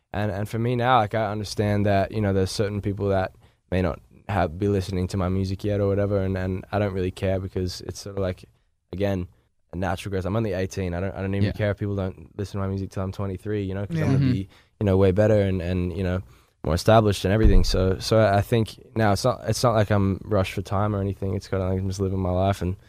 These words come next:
Speaker 1: yeah, I, I sort of don't, you know, some people get so stressed about that kind of
Speaker 3: Yeah.
Speaker 1: stuff and like, and, "Oh, yeah, or my album didn't, you know,
Speaker 3: Yeah.
Speaker 1: go number one or whatever." It's like, I don't, I, I don't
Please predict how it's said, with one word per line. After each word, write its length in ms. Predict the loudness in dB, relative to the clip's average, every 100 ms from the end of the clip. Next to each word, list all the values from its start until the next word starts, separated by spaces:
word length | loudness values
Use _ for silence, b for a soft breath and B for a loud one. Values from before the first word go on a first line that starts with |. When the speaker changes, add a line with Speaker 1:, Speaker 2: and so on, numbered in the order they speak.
| b b _ _ _
Speaker 1:
yeah, 220 | -6 -6 -8 _ _ _
I, 140 | -6 -2
I 100 | -2
sort 220 | -2 -2
of 80 | 0
don't, 280 | -2 -2 -8 _ _ _ _ -4
you 80 |
know, 60 | -2
some 200 | 0 0
people 160 | 2 0
get 140 | 0
so 100 | -4
stressed 400 | -6 -2 -4 -2
about 140 | -4 -4
that 80 |
kind 140 | -4 0
of 40 |
Speaker 3:
Yeah. 120 | 2
Speaker 1:
stuff 260 | 2 0 -4
and 160 | -8 -6
like, 300 | -8 -12 _ _ _ _ _ _ 2
and, 300 | 4 6 4
"Oh, 260 | 6 8 8
yeah, 300 | 8 6 6 4
or 240 | 2 0 -2 -8 _
my 120 | -2 4
album 320 | 4 4 4
didn't, 320 | 2 2 -2 -6
you 100 | 0
know, 100 | 4
Speaker 3:
Yeah. 120 | 4 4
Speaker 1:
go 140 | 2
number 180 | 2 2
one 220 | 0 -2
or 80 | -4
whatever." 300 | -6 -8 -10
It's 180 | -8 -6
like, 140 | -4
I 160 | 0 0
don't, 200 | 0 -4 _
I, 200 | -4 -4
I 120 | -2 -2
don't 260 | 0 -2